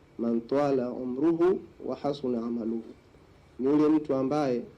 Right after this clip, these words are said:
amepewa umri mrefu, lakini katika kile pi-, kipindi alichopewa cha umri mrefu akawa ni mwingi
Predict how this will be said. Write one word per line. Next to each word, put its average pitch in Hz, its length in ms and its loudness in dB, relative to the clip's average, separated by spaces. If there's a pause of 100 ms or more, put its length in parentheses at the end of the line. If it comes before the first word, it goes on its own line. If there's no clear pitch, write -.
(580)
amepewa 127 560 0
umri 131 260 2
mrefu, 147 580 -2 (420)
lakini 143 300 2
katika 143 380 -4
kile 143 220 -2
pi-, 135 200 -4
kipindi 156 420 2
alichopewa 143 420 0
cha 143 120 -6
umri 131 260 -2
mrefu 135 400 0 (400)
akawa 127 340 -4
ni 127 140 -2
mwingi 139 480 2